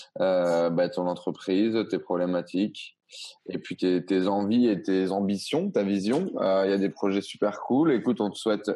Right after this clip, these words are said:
énormément de, de réussite avec ça. Les amis, si vous avez des, des, des, des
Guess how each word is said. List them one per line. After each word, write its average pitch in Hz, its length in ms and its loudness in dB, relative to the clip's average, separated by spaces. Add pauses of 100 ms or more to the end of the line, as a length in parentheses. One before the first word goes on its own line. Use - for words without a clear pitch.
(120)
énormément 117 600 2
de, 101 200 2
de 95 120 0
réussite 95 360 0
avec 92 220 0
ça. 123 240 -4 (380)
Les 110 120 2
amis, 151 200 2
si 131 100 0
vous 113 80 4
avez 110 180 4
des, 101 200 2
des, 98 180 2
des, 90 180 2
des 90 240 -2